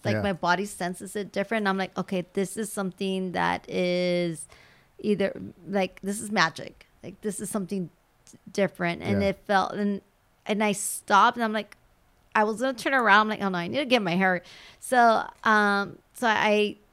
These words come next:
Speaker 1: I saw something out of the corner. You know, I don't know if this ever happens to you, but, like, you see, like, you might see something, like, flash by,
Speaker 2: Yeah.
Speaker 1: like, out of the corner of your eye, and you're like,
Speaker 2: Yeah.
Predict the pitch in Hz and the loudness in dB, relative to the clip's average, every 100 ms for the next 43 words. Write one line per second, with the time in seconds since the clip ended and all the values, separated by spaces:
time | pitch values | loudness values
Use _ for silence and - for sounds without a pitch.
0 | _ _ _ _ 214 214 214 247 269 330 | _ _ _ _ 0 0 2 6 6 6
1 | 269 269 220 202 202 - 208 208 220 254 | 2 0 0 0 -2 -2 -2 -2 -2 -4
2 | 254 233 247 240 240 214 202 214 202 196 | 0 2 2 0 -2 -2 -6 -2 -2 0
3 | 190 - 202 - 202 - 185 170 - 202 | -2 -2 -6 -2 -2 0 0 0 -6 -6
4 | - 202 190 180 - 202 180 185 196 190 | -4 0 0 -2 -6 -4 -4 -4 -8 -10
5 | 190 185 - - 180 - - - 98 101 | -6 -6 -2 0 0 -2 -2 0 2 2
6 | 110 196 190 190 - 196 196 196 190 101 | 0 2 0 0 -2 -2 2 2 2 0
7 | 104 | -2